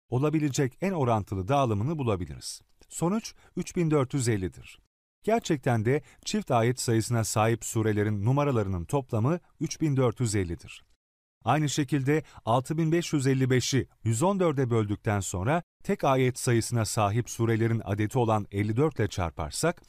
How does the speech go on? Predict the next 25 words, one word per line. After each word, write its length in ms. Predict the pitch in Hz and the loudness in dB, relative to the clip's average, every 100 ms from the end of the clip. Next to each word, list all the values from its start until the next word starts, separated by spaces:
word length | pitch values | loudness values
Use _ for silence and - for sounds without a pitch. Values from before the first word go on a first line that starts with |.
| 170 | -8
bu 100 | 208 | -4
surelerin 560 | - 170 156 143 139 | 2 4 4 4 4
numaralarının 640 | 123 139 147 127 120 123 113 | 4 4 4 2 2 2 0
en 140 | 160 185 | -2 0
orantılı 580 | 143 127 113 123 117 | 2 2 2 0 0
dağılımı 340 | 107 101 104 117 | 2 2 2 2
olan 360 | 101 117 156 - | 2 2 0 -6
üç 220 | 180 - - | -8 -6 0
bin 120 | 156 | 2
yüz 280 | 143 139 113 | 2 0 0
beşi 280 | 113 - | 0 -2
buluruz. 480 | 90 78 69 - - _ _ _ - | -6 -6 -10 -16 -20 _ _ _ -6
Gerçekten 600 | 127 196 - 135 120 101 | 0 0 0 -2 0 0
de 100 | 110 | 0
tek 240 | 127 170 127 | -2 -2 0
ayet 300 | 110 104 - | 2 0 0
sayısına 440 | 110 98 - 101 | -2 -2 -2 -4
sahip 420 | - 101 95 95 | 0 0 0 -2
surelerin 540 | - 120 120 120 123 98 | -2 0 2 0 0 0
numaralarının 600 | 110 175 151 110 98 82 | 0 0 0 0 -2 -4
toplamı 540 | - 85 87 98 180 - - - | -6 -6 -4 0 -2 -4 -20 -8
üç 240 | - 170 127 | -6 -4 0
bin 160 | 120 | 0
yüz 300 | 110 143 113 | 2 0 0
beştir. 600 | 101 87 - - - - | -2 -2 -6 -12 -16 -20